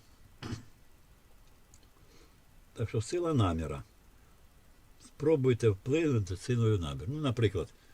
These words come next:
ну, от я от сижу тут в Дніпрі. Ну,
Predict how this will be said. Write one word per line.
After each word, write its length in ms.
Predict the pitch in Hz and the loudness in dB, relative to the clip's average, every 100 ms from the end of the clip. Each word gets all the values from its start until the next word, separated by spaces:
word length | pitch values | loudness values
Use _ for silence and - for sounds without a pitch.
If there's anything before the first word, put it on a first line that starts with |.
| - - - - | -20 -20 -20 -6
ну, 140 | 117 117 | 0 0
от 160 | 95 | 2
я 120 | 113 | 2
от 140 | 98 92 | 2 0
сижу 240 | 113 139 | -2 -2
тут 140 | 170 95 | -4 -6
в 100 | 85 | -2
Дніпрі. 440 | 92 - 73 107 - - - - - - - - | -2 -4 -12 -12 -16 -20 -20 -20 -20 -20 -20 -18
Ну, 440 | 185 190 135 95 | -12 -8 -4 -4